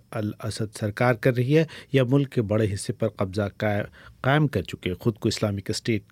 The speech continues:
कहने वाला चरमपंथी संगठन। मामला अब संयुक्त राष्ट्र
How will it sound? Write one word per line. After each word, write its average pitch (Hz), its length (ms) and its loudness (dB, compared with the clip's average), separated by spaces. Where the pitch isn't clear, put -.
कहने 117 260 2
वाला 85 240 -6
चरमपंथी 101 680 -6
संगठन। - 520 -8
मामला 113 400 4
अब 104 140 -4
संयुक्त - 720 -6
राष्ट्र 98 360 -2